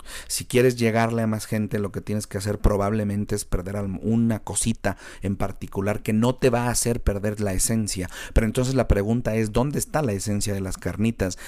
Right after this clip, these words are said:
del nixtamal, de los moles, de los adobos? ¿Dónde está la esencia de la cocina mexicana en el producto,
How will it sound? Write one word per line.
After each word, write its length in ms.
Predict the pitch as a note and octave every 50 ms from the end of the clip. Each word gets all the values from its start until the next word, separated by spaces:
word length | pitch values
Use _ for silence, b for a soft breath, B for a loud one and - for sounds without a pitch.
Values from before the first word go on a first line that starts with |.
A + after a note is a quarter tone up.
| B B
del 180 | - G#2 G#2 G2+
nixtamal, 560 | G2 - - - F2 F#2 G#2 A2 A2 G#2+ - B B B B
de 120 | - F#2
los 180 | F2+ F2 F2 F#2+
moles, 360 | G#2 A2+ A2 G#2 G2+ G2 F#2
de 80 | F2 F#2
los 200 | E2+ E2+ - -
adobos? 440 | F#2 F2+ A2+ A2+ G#2+ G2 G#2 G2 F#2
¿Dónde 240 | A2 A#2 A#2+ B2
está 280 | B2 - - - C3 C3+
la 120 | C3 A#2
esencia 500 | A2 - - A2+ A2 G#2+ - - A2 G#2+ B B B B B
de 80 | G2+
la 140 | G2+ G2+ F#2+
cocina 320 | - - G2 G2+ G#2 G2+ G2
mexicana 500 | F#2+ F#2 - F#2 - - G#2 G#2 A2 G#2
en 100 | G2 F#2
el 100 | F2+ F2+
producto, 580 | - F#2 F2+ F2 A2+ B2 - - - A#2 B2